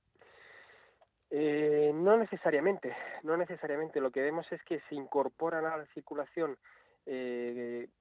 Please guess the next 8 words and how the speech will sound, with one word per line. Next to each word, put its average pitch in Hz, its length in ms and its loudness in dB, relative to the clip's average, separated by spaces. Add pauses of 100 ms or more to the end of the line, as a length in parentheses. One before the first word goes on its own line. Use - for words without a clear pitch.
colectivos 139 480 -4
mayores 160 500 -4
y 143 140 -10
esto - 160 -12
implica 139 320 -8
una 147 240 -2
serie 147 260 -4
de, 123 580 -2